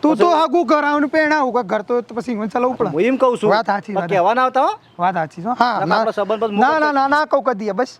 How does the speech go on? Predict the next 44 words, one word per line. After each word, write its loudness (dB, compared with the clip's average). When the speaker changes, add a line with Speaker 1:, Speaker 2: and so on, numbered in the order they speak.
Speaker 2:
હાલો, 2
તમે -4
જો, -4
હો? 2
Speaker 1:
હો, 2
એ, -2
હો. -4
Speaker 2:
હો? 4
હું 2
તો 4
Speaker 1:
લ્યો. 0
Speaker 2:
આજુબાજુ -4
મને -4
ઓટો 0
માર્યો 0
હોય. 2
Speaker 1:
લેડો, 2
ઓય 4
બેટા, 2
આગળ 0
થોડો, 0
આગળ 0
થોડો, 0
બેટા, 2
આગળ -2
તો, 0
હળો, -4
હળો. 2
હા, 2
હા. 0
હળિયમ 2
ડોટા, 4
હળિયમ 0
ડોટા. 2
શું 2
પોકવું 2
ને 2
શું 0
કરવું, 0
શું 0
ના 0
કરવું, -4
એ 0
ભગવાન. 0